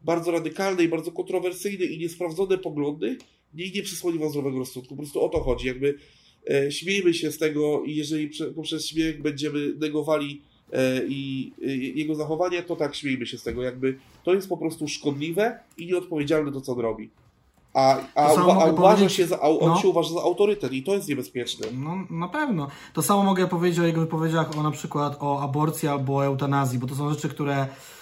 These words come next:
Speaker 2: są super poważne rzeczy, które mam wrażenie, że w ogóle go nie dotyczą, dlatego bardzo łatwo jest mu się o nich, y, wypowiadać, no nie?
Speaker 1: Nie dotyczą i polaryzują społeczeństwo, ale dobrze.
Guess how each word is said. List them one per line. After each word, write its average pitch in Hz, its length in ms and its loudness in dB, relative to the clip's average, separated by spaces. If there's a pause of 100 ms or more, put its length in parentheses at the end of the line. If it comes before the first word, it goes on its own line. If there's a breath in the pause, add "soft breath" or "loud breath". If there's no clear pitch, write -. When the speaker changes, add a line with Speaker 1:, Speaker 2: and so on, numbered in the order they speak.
(140 loud breath)
Speaker 2:
są 123 140 -6
super 214 400 6
poważne 180 320 4
rzeczy, 180 160 -2
które 165 280 4 (340)
mam 160 180 2
wrażenie, 175 260 4
że 165 100 4
w 170 80 2
ogóle 185 140 4
go 170 80 4
nie 170 60 6
dotyczą, 190 340 2
dlatego 175 300 0
bardzo 165 280 2
łatwo 165 220 2
jest 156 120 0
mu 156 100 0
się 160 140 -2
o - 20 2
nich, 156 280 0
y, 147 140 -2
wypowiadać, 143 800 0
no 110 100 -12
nie? 110 200 -6
Speaker 1:
Nie 151 100 10
dotyczą 160 440 8
i 170 80 -2
polaryzują 170 540 2
społeczeństwo, 208 720 4
ale 180 140 8
dobrze. 156 340 6